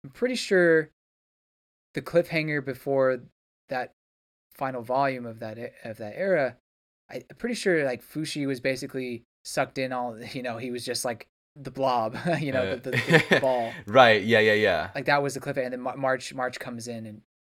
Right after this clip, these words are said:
Speaker 1: to save the day.
Speaker 2: Mm-hmm.
Speaker 1: But that was a pretty big cliffhanger.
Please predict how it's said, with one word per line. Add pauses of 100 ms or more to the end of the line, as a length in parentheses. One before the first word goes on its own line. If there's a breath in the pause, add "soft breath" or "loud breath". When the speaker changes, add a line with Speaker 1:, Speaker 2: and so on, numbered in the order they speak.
Speaker 1:
to
save
the
day.
Speaker 2:
Mm-hmm. (240)
Speaker 1:
But
that
was
a
pretty
big
cliffhanger.